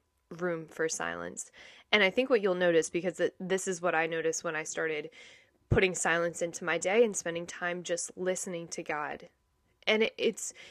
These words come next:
it's not even like, "Okay, I have to be really quiet so I can hear his voice." It's more of like that, that wholesome silence that settles between good friends. You know, when I think of my best friends or of my fiance, that,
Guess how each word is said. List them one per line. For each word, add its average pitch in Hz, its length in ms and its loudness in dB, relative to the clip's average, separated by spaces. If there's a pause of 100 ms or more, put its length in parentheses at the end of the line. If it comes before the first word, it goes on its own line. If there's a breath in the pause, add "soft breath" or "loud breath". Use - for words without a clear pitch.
(120 loud breath)
it's 233 160 8
not 240 200 8
even 269 220 6
like, 185 220 2
"Okay, 180 240 -2
I - 20 -4
have 165 120 -10
to 175 80 -12
be 175 100 -4
really 175 360 -2
quiet 165 320 -2
so - 80 -4
I 165 60 -4
can 170 140 -12
hear 165 140 -6
his 165 120 -4
voice." 214 300 0
It's - 160 -2
more 190 180 -2
of 196 140 -4
like 175 240 -2
that, 165 260 -4 (320 loud breath)
that - 160 4
wholesome 233 600 0
silence 175 540 -2
that - 200 0
settles 175 360 0
between 185 640 -8 (440 soft breath)
good 180 200 2
friends. - 640 -4 (300)
You 196 120 2
know, 185 120 4
when 180 100 4
I 175 80 2
think 196 200 -6
of 185 80 -6
my 180 120 4
best 165 240 0
friends 170 300 -6
or 165 300 2 (420 loud breath)
of 185 140 2
my 175 160 4
fiance, 170 800 0 (960)
that, 175 400 4